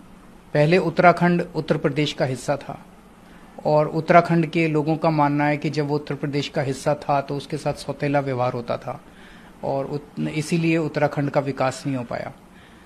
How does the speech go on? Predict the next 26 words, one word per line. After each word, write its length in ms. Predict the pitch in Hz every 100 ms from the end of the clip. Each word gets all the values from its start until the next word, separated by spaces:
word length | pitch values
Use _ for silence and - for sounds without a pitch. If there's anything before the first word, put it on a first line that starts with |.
| - - - -
उत्तराखंड 420 | 165 180 180 180
के 100 | 180
लोगों 220 | 180 175
ने 80 | 175
संघर्ष 460 | 175 147 139 143
किया 380 | - 147 127 120 - - - - - - - 156
और 100 | 156
संघर्ष 520 | - 156 139 160 -
के 140 | 170
बाद 300 | 147 147 147
दो 260 | 135 147 165
हज़ार 400 | 147 139 139 135
में 280 | 139 139 135 - - - - - -
उत्तराखंड 480 | 147 151 147 151 151
अलग 280 | 143 139 131
राज्य 280 | 127 113
बना, 260 | 127 127 127 - - - - - - 165
लेकिन 200 | 165 170
अलग 280 | 170 185
राज्य 260 | 180 175 175
बनने 260 | 175 175 175
के 100 | 175
बाद 160 | 170
भी 120 | 160
क्या 200 | 165 175
मिला? 320 | 156 123 131